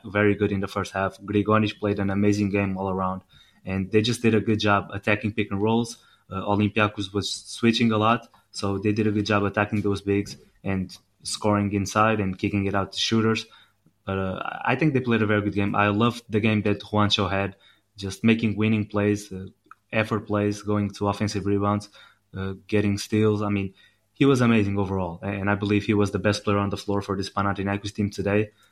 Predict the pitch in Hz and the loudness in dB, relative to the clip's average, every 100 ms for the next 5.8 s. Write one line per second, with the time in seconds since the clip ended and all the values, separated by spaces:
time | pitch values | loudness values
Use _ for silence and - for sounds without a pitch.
0 | _ _ 98 95 - - - - 117 113 | _ _ -8 -8 -8 -10 -8 2 2 4
1 | 113 113 - _ _ _ _ _ _ _ | 2 0 -8 _ _ _ _ _ _ _
2 | _ - 123 117 117 - - - 123 123 | _ -4 0 2 2 -2 -18 -2 0 2
3 | 113 110 107 104 101 104 104 104 101 95 | 2 2 2 2 2 2 0 -2 -4 -4
4 | 95 - 98 - 107 104 113 104 101 95 | -6 -8 -14 -2 0 0 2 2 2 -2
5 | 95 - - - 107 - 117 107 | -6 -14 -18 -4 -4 0 2 2